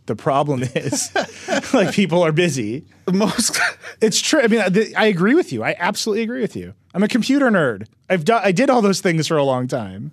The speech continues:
Speaker 2: Mm-hmm.
Speaker 1: That's not why they got popular. Like, I, I, I wish there was some market dynamic that made this better. Obviously, right? What do I want? I want competition. But there is competition. The three biggest companies in the world are, like,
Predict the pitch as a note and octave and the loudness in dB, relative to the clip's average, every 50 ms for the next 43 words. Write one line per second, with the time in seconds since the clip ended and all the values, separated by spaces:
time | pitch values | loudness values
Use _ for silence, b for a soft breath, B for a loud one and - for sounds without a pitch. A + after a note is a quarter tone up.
0 | _ _ - E3+ F#3+ F#3+ G3 G3 G3 - - - G3 G3+ G3 G3+ G#3 G3+ G#3 G#3 | _ _ -6 -4 -2 -2 0 2 0 0 0 0 0 0 2 2 2 2 2 2
1 | G#3 G3 - G3+ G3 G#3+ - - - F3 - - - - D3+ D#3+ D#3 - B B | 0 0 0 -2 -4 -4 -6 -8 -12 -12 -12 -18 -16 -6 -2 -2 -2 -4 B B
2 | B B B B B - E3+ F#3 F3+ - - _ _ D3 - _ _ - C#3+ D#3+ | B B B B B -2 0 0 0 0 -4 _ _ -20 -20 _ _ -4 -2 0
3 | E3+ E3 - E3 F3 E3+ D#3+ F3 F#3 F3 - F3+ E3 E3 D#3+ D3 C3+ - - D3 | 0 2 2 2 2 2 2 2 0 0 0 0 0 0 0 -2 -4 -6 -4 -2
4 | C#3 C3+ C3 C3 C#3 B2+ B2 B2 A2+ A2 G#2 G#2 G#2 G2 - - G#2 D#2 G#2+ G#2 | 0 -2 -2 -2 -4 -8 -6 -6 -6 -6 -6 -6 -8 -8 -8 -10 -10 -8 -8 -8
5 | F#2+ G2+ G2 - - F2 F2+ - - _ _ _ _ _ _ _ _ _ _ - | -8 -8 -12 -12 -14 -18 -18 -18 -20 _ _ _ _ _ _ _ _ _ _ -20
6 | - - C3 C3 C3 B2 A2+ - - F#2+ F2 G#2 - A#2+ B2 C3 A#2+ D2 - A#2 | -18 -6 -4 -2 -2 -2 -4 -6 -8 -12 -14 -14 -6 -2 -2 -2 -2 -4 -4 -4
7 | C#3 C#3 C#3+ C#3+ C#3 C3+ C#3 D3 D3 B2 A#2+ A2+ A2 - A2 G#2 - - - - | -2 0 2 2 2 2 0 0 0 -2 -4 -6 -6 -8 -12 -12 -10 -14 -14 -14
8 | - G#2+ B2+ C#3+ D3+ _ b b b b b b b b b b b _ _ _ | -12 -12 -12 -14 -14 _ b b b b b b b b b b b _ _ _
9 | - - D#3+ D3 E3+ E3 F3+ A#3 D#4+ B3 - - E3+ C#3 B2 C3 B2+ B2+ G#2+ - | -6 -6 -4 0 2 2 2 2 2 0 0 0 0 0 0 -2 -6 -6 -6 -6
10 | G2+ F2+ E2+ G#2+ B2+ - F3 F3+ F3 - F#3 G3 A3 G#3+ G#3 G3+ G#3+ A3 A3 - | -10 -12 -12 -14 -6 -4 -4 -4 -4 -2 -2 0 2 2 2 2 0 0 0 -2
11 | G#3 G3 G#3+ G3+ G3 F#3+ F#3 G3 F#3+ F#3+ G#3 G3+ D#3+ C3 C3 C3+ C3 C3 C3+ C#3 | -4 -2 -2 -2 -2 -2 -2 -2 -4 -2 0 0 0 0 0 0 0 0 0 0
12 | C3+ C3+ - | 0 -2 -4